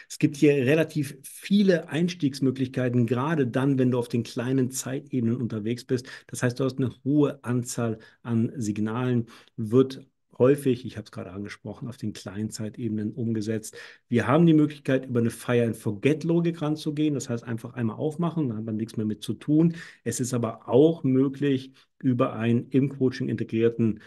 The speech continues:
äh, Handelsroboter tatsächlich einen automatischen Handelsplan hier mit nut-, zu nutzen.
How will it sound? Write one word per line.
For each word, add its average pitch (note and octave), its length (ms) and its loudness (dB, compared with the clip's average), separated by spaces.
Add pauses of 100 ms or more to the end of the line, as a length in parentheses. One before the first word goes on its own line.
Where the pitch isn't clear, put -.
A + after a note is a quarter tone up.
(200)
äh, - 60 -10
Handelsroboter A#2+ 1300 -2
tatsächlich A#2+ 720 -2 (260)
einen A2+ 360 -2
automatischen A#2+ 1080 -2
Handelsplan A2+ 720 -6 (160)
hier A#2+ 340 2
mit A2+ 280 -4
nut-, G#2+ 200 -4
zu - 220 -6
nutzen. A#2+ 540 -2